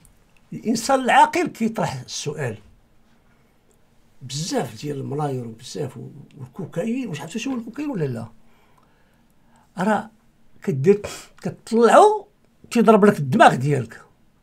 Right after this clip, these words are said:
تلتقى الغ-، العرق في الدماغ ديالك. الا متي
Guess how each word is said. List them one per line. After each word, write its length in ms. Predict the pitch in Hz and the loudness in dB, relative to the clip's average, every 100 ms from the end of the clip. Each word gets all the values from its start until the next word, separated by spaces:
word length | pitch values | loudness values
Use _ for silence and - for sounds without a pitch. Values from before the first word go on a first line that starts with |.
| _ - | _ -10
تلتقى 520 | 220 220 - 214 214 - 165 | -4 -4 0 -2 -2 -8 -10
الغ-، 360 | 175 160 254 190 185 170 131 - 160 | -8 0 0 2 0 0 -4 -12 -2
العرق 280 | 156 302 | 0 0
في 60 | - | -4
الدماغ 340 | 135 226 233 | -4 0 0
ديالك. 400 | 131 127 101 - _ - _ _ _ - _ _ _ _ _ _ _ _ _ _ _ - | -2 -8 -12 -20 _ -20 _ _ _ -20 _ _ _ _ _ _ _ _ _ _ _ -8
الا 160 | 185 254 | -4 -2
متي 300 | - - | -4 -6